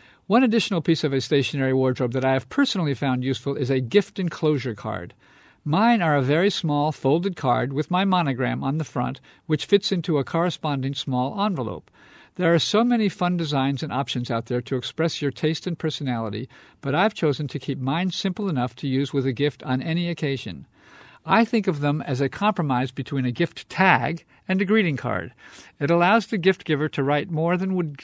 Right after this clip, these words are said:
fit on a gift tag, but it won't overtake the gift in size and color the way a greeting card envelope might. I also love beautiful and elaborate gift wrap, and sometimes I don't want to attach a full-sized card envelope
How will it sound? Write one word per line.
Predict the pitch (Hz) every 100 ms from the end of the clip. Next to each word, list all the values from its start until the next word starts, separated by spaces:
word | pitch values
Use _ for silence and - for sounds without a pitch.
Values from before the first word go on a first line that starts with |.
| -
fit | 170
on | 156 135
a |
gift | 127 165 -
tag, | 143 120 113 143 - - - -
but | 143
it | 147
won't | 165 208
overtake | 156 156 170 156 151
the | 151
gift | 127 139 -
in | 139
size | - 131 135
and | 127 123
color | - 170 117 135 - - -
the | 151
way | 147 151
a |
greeting | 143 156 175 165
card | 147 143
envelope | 151 196 190 135 110
might. | 104 110 85 - _ - - _
I | 160
also | 233 254 -
love | 151 147 139
beautiful | 143 165 175 156
and | 139
elaborate | 135 139 139 135 135
gift | 165 - -
wrap, | 110 135
and | 170 135
sometimes | 202 208 151 143 135
I | 123
don't | 151 180
want | 147 139
to | 139
attach | 127 131 -
a |
full-sized | - 175 190 151 127 -
card | - 123 120 123
envelope | 131 131 123 127